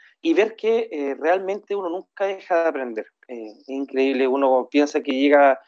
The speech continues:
a un piso y no, siempre hay, hay otro nivel que ir avanzando. Y claro, es, es, eso es lo que ha, ha, ha pasado el tema de, de la pandemia. Es realmente raro, muy raro,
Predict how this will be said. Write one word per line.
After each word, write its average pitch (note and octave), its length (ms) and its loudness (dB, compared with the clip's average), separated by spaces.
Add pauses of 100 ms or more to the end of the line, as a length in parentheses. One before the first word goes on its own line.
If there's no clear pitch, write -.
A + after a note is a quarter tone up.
(260)
a C#3 80 0
un C3 160 -2
piso - 260 -4
y - 20 -2
no, B2+ 220 4
siempre D#3 360 2
hay, D#3 200 4
hay D3+ 180 6
otro D#3 200 4
nivel D3+ 360 0
que - 80 -2
ir C#3+ 60 6
avanzando. B2+ 580 0 (720)
Y A#2+ 840 -4 (800)
claro, G#3+ 260 6
es, A3 220 2
es, A3 200 -2
eso A#3+ 180 0
es A3+ 60 0
lo G#3 80 0
que G#3 140 4
ha, G3 100 8
ha, F3+ 320 6
ha E3+ 200 0
pasado F3+ 680 0
el - 180 -14
tema F3+ 300 0
de, C#3+ 320 -8
de D#3 160 -6
la D#3+ 120 4
pandemia. E3 460 0
Es D#3+ 220 -4
realmente F3+ 840 -4 (1300)
raro, F3 680 0 (160)
muy G3 320 -4
raro, E3 400 0